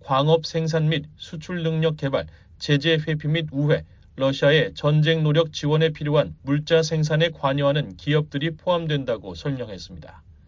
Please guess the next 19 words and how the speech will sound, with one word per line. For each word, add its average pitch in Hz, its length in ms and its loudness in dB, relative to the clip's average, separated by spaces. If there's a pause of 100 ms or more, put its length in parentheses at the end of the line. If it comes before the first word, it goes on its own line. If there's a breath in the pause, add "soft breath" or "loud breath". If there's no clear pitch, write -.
(480 soft breath)
또한 175 360 4
국무부는 165 540 0
우크라이나 170 800 2
아동의 143 420 0
강제 156 500 2
이송과 147 720 -2
재교육, 151 520 0 (120)
추방의 175 480 0
책임이 165 420 -4
있는 156 380 0
악의적 147 580 -2
행위자들에 160 520 0
대한 147 260 0
조치도 143 540 -4
취하고 165 400 2
있다고 135 420 -2
덧붙였습니다. 85 800 -14 (800 soft breath)
블링컨 175 360 2
장관은 165 500 2